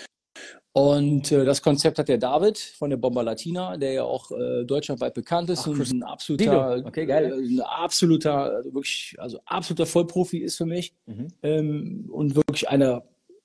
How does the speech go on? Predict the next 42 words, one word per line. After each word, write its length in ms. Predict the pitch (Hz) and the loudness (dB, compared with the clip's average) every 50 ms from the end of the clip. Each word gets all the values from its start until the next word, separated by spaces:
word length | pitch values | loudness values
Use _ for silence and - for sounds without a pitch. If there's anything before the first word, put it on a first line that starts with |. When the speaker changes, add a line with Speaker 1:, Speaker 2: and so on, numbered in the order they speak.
| _ _ | _ _
Speaker 1:
wo, 260 | - - - - - 160 | -8 -4 0 0 4 4
wo 80 | 147 151 | 4 4
ich 120 | - - | 4 2
einen 200 | 165 - 143 113 | 2 2 2 2
Hut 200 | 123 160 196 - | 4 4 4 4
vorziehe, 420 | - - - - - - 170 160 | 4 2 2 4 4 4 2 4
weil 120 | 147 147 139 | 4 4 4
er 80 | 131 | 4
sehr 160 | 123 135 156 165 | 4 4 4 4
einen 160 | 165 156 160 | 4 2 -2
professionellen 580 | - 170 160 - 143 - - 139 135 135 135 | -4 -6 -4 -2 -4 -2 0 0 0 0 0
Job 220 | 127 127 147 151 - | 0 0 -2 -2 -2
auch 140 | - 156 151 | -6 -6 -4
macht. 260 | 165 160 160 - _ _ _ _ _ _ _ _ _ _ | -4 -6 -6 -8 _ _ _ _ _ _ _ _ _ _
Der 160 | - 131 127 135 | 2 2 4 4
hat 200 | 147 151 147 - | 2 -2 0 2
jetzt 220 | 156 147 147 - | 0 2 2 2
mit 120 | - 143 131 | -2 0 2
seiner 260 | - 139 131 131 127 | 2 2 2 2 0
Frau 420 | - - - 120 117 139 185 226 - _ _ _ _ _ _ _ _ _ _ _ _ _ _ _ _ _ _ _ _ _ - | -2 -4 -2 0 2 2 2 0 -2 _ _ _ _ _ _ _ _ _ _ _ _ _ _ _ _ _ _ _ _ _ -4
Moms 880 | - 127 143 151 - _ _ _ _ _ _ - 156 165 160 - - | -2 0 0 0 -2 _ _ _ _ _ _ -6 -6 -4 -4 -4 0
Goes 360 | - 147 139 131 123 117 - | 2 2 4 4 2 -2 -4
Out, 440 | - - 127 147 190 240 208 - - _ _ _ _ _ _ _ _ _ _ | -4 0 0 0 0 0 -6 -10 -16 _ _ _ _ _ _ _ _ _ _
also 180 | - - 175 131 | -2 -2 0 2
Speaker 2:
Mhm. 40 | 123 | 2
Speaker 1:
who, 320 | 160 180 190 190 - - - | 2 2 2 0 -4 -6 -8
ne, 380 | 160 - 143 156 175 180 165 - _ _ _ _ - - - | -4 -2 0 2 2 2 0 -4 _ _ _ _ -8 -6 -4
ähm, 420 | 139 135 135 131 127 131 131 123 - _ _ _ - | -4 -4 -2 0 0 0 -2 -2 -6 _ _ _ 2
Who 120 | 165 165 | 4 4
Lets 280 | 165 165 165 165 165 143 | 6 6 4 2 0 2
Dogs 320 | 135 147 160 160 - - | 2 2 2 2 -2 -4
Out, 420 | - - - 107 117 214 - - _ _ _ - - - - - | -2 -2 -2 -2 -2 -4 -6 -18 _ _ _ -20 -20 -20 -12 -4
Moms 300 | - 139 139 147 151 139 | -2 0 0 0 0 -2
Speaker 2:
Mhm. 40 | |
Speaker 1:
Goes 240 | - 156 139 139 131 | 0 2 2 2 2
Out, 300 | - - 143 180 202 196 _ _ _ _ _ _ - | 0 0 2 2 0 0 _ _ _ _ _ _ -4
einfach 240 | - 147 151 151 156 | -2 -2 0 2 0
das 160 | 147 139 - | 0 0 -2
kopiert, 580 | - 147 139 143 - 170 190 220 226 - _ - | -2 -4 -4 -2 0 0 0 0 -2 -4 _ 0
geiles 340 | 156 143 147 147 147 - - | 2 2 4 2 0 -2 -2
C 120 | 151 139 | -2 -2
I, 340 | 131 131 147 165 185 214 220 | -2 0 0 -2 -2 -4 -6